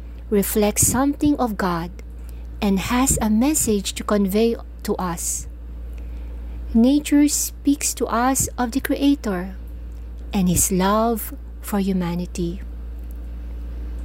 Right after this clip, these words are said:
All creation, all creatures have an intrinsic value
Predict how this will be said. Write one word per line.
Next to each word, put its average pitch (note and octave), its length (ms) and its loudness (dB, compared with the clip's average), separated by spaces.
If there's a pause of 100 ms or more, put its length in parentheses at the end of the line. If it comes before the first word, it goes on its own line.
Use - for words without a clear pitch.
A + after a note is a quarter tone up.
(680)
All C4+ 260 8
creation, G#3 880 0 (480)
all C4+ 240 4
creatures A#3 880 -2 (480)
have A#3+ 380 4
an G#3+ 180 0
intrinsic C#4 720 4
value F#3 680 0